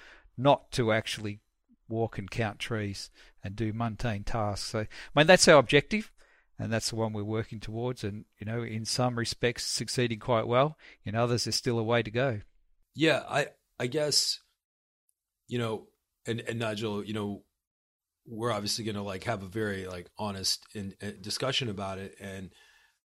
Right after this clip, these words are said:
Speaker 2: I, I feel like the idea, the vision, what you're packaging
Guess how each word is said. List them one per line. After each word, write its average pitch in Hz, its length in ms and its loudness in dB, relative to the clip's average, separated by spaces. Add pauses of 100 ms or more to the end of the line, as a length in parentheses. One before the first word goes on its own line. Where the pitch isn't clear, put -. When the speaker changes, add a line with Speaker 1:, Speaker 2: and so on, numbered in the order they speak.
(360)
Speaker 2:
I, 120 200 -2
I 123 120 0
feel 160 380 -4
like 143 400 -4 (400)
the 123 160 -2
idea, 117 560 -2
the 107 160 -6
vision, 101 680 -6 (340)
what 120 200 -6
you're 123 120 -4
packaging 120 680 -6